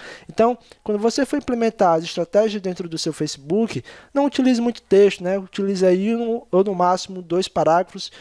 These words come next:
pra poder chamar a atenção do seu seguidor, beleza? O erro número oito é não focar no brand, né? Ou seja, na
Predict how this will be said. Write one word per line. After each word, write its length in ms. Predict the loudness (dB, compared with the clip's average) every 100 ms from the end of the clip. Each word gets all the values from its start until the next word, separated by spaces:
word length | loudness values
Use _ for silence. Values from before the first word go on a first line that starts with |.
| -4
pra 100 | -2
poder 360 | 0 0 2 2
chamar 320 | 2 -2 0
a 20 |
atenção 540 | 0 -2 -4 0 0 -2 -10 -20 -10
do 160 | -6
seu 560 | -4 2 4 6 4 2 -8
seguidor, 600 | -6 0 2 2 -2 -2 -8 -18 -20 -6
beleza? 420 | 2 2 2 -2 -8 -20 -20 _ _ _ _ _ _
O 160 | 0 4
erro 200 | 4 2
número 300 | 2 4 6
oito 440 | 6 4 4 -4 -18 -20 _
é 100 | -4
não 180 | 0 0
focar 420 | 0 -2 0 0
no 120 | 0 -2
brand, 500 | 2 2 2 -4 -6
né? 200 | -4 -4
Ou 120 | -2
seja, 320 | 2 2 2
na 300 | 0 0